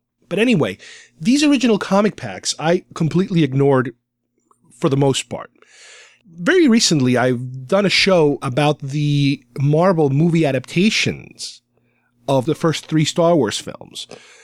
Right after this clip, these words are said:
which you guys will get to hear in the next couple of weeks. We're gonna put this one out. And as a result of that, I got really deep into researching and, and collecting,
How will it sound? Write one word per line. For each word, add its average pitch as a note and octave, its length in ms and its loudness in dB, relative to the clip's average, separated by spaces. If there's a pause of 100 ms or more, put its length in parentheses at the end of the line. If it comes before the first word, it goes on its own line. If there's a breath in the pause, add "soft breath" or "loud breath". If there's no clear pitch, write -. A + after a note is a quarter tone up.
(200 loud breath)
which D#3+ 280 -2
you F3 60 -2
guys F3 200 2
will D#3+ 80 -6
get D#3 140 -6
to F3 60 -4
hear C#3+ 360 2 (260)
in G#3+ 100 -4
the B3+ 60 2
next C4 200 2
couple C3+ 240 -2
of A#2 60 0
weeks. C3+ 260 0
We're A#2 160 -4
gonna A2 160 -6
put A#2+ 180 -6
this A#2 240 -2
one G#2+ 100 -2
out. C3+ 320 -2 (540 loud breath)
And G#3 380 2 (580)
as F#3+ 140 0
a G3+ 60 2
result G#3 380 0
of E3+ 100 0
that, C#3+ 200 0
I D#3+ 80 2
got E3+ 200 0
really E3+ 540 2 (440)
deep G3 340 2
into E3 260 0
researching F3 720 0
and, C3 240 -4
and B2 300 -6
collecting, B2+ 640 -4